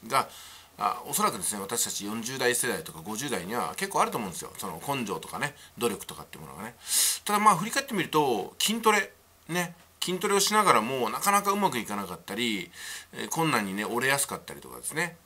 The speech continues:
まあ、一言で言うと、継続することがなかなかできなかった世代でもあるのかなと思うんですよ。うん、やっぱり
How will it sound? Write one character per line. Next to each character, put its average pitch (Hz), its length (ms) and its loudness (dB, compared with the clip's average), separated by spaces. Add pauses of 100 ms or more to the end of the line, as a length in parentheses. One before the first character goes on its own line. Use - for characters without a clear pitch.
ま 117 460 2
あ、 95 40 -12
一 175 160 -4
言 196 80 -2
で 160 60 -6
言 120 80 -2
う - 40 -12
と、 95 80 -6
継 196 300 2
続 262 320 -6
す - 160 -2
る 320 80 -8
こ - 120 -4
と - 120 -2
が 120 100 6
な 110 140 0
か 117 80 0
な 117 100 0
か 117 220 0
で 120 120 -4
き 131 80 -6
な 151 120 0
か 120 200 -2
っ - 60 -4 (100)
た 113 120 -4
世 147 160 0
代 117 180 0
で 120 80 -6
も 110 160 -2
あ 120 60 2
る 110 60 -8
の 95 120 -6
か 117 160 -6
な 127 160 2
と - 140 -12
思 90 140 -10
う - 20 -12
ん 78 80 -12
で 78 60 -12
す - 120 -4
よ。 82 160 -8 (560)
う - 60 -6
ん、 117 240 -2
や 120 60 -4
っ - 20 -6
ぱ 143 100 -2
り 127 80 -10